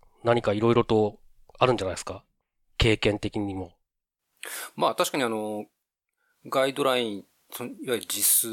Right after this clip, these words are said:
Speaker 2: 規格だとか、ウィキ二点ゼロとかありますけど、ガイドラインの基準を満たしていても使えないコンテンツはいくらでも作り、<laughs> 使い、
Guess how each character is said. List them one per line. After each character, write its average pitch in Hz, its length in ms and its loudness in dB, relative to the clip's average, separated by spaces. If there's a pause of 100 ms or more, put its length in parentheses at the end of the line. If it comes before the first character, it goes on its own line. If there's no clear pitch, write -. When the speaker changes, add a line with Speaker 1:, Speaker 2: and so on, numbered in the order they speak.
(120)
Speaker 2:
規 - 200 -12
格 98 540 -8
だ 95 80 -12
と 92 120 -14
か、 92 260 -8
ウ 95 80 -10
ィ 101 140 -8
キ 101 140 -8 (640)
二 98 140 -12
点 98 180 -10
ゼ 92 100 -12
ロ 90 80 -16
と - 100 -12
か 82 240 -10 (300)
あ 101 60 -4
り 98 100 -10
ま 95 140 -12
す - 120 -4
け 85 100 -10
ど、 90 200 -16 (1040)
ガ 123 160 -2
イ 139 60 -6
ド 151 80 -6
ラ 147 100 0
イ 147 120 -2
ン 143 160 -6
の 120 140 -8 (380)
基 - 180 -6
準 123 440 -12
を 123 60 -10
満 117 140 -14
た 123 120 -10
し - 220 -10
て 117 120 -10
い 113 140 -10
て - 180 -10
も 110 240 -10 (800)
使 - 340 -2
え 123 140 -4
な 120 160 -6
い 113 220 -6 (1300)
コ 127 120 -4
ン 113 40 -6
テ 95 140 -10
ン 98 40 -12
ツ 95 140 -4
は 90 100 -10
い - 80 -12 (200)
く 117 100 -6
ら 113 80 -8
で 113 80 -10
も 110 140 -12
作 - 240 -4
り、 110 100 -2
<laughs> - 160 -6
使 - 180 -2
い、 120 60 -4